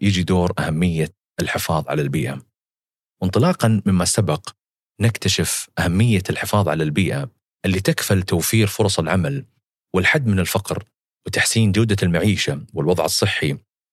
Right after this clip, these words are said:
وخفض معدلات الوفيات، بجانب تحقيق الأمن الغذائي والنمو الشامل والمستدام.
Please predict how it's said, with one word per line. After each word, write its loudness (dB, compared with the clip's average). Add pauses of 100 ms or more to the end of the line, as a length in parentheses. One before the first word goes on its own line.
(160)
وخفض 0
معدلات 0
الوفيات، -4 (600)
بجانب 2
تحقيق 0
الأمن 2
الغذائي 0
والنمو 0
الشامل 2
والمستدام. -2